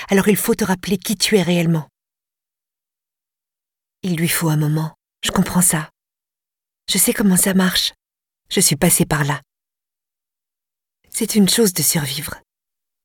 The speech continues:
C'en est une autre, beaucoup plus difficile, de recommencer à vivre pour de bon. « Je m'appelle Stacy Summers », murmure-t-elle, «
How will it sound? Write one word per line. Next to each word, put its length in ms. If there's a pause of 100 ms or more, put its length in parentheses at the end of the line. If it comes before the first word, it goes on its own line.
(180)
C'en 240
est 180
une 140
autre, 280
beaucoup 280
plus 140
difficile, 580 (380)
de 80
recommencer 560
à 100
vivre 300
pour 220
de 100
bon. « 200 (2000)
Je 180
m'appelle 320
Stacy 540
Summers », 720 (720)
murmure-t-elle, « 800